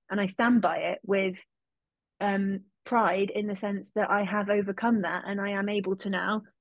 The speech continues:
do a little meditation before a meeting and go in and be fine. I'm really proud of that. And it actually overshadowed what the, the, the meeting was,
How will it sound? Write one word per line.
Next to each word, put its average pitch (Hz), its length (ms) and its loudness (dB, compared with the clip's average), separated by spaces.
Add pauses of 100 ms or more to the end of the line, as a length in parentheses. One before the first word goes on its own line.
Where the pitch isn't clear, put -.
do 240 140 4
a - 20 6
little 214 180 2
meditation 214 540 -4
before 185 220 -2
a 185 40 -2
meeting 190 300 -4
and 196 100 -2
go 202 140 2
in 208 100 2
and 202 60 0
be 202 100 0
fine. 196 440 -2 (680)
I'm 214 120 4
really 240 280 4
proud 226 340 -2
of - 120 -10
that. 160 220 -10 (220)
And 196 380 -2 (1160)
it 233 140 0
actually 214 440 0
overshadowed 208 600 2
what 202 160 -6
the, 202 60 -8
the, 208 180 0
the 214 120 -2
meeting 247 280 -2
was, 190 160 -6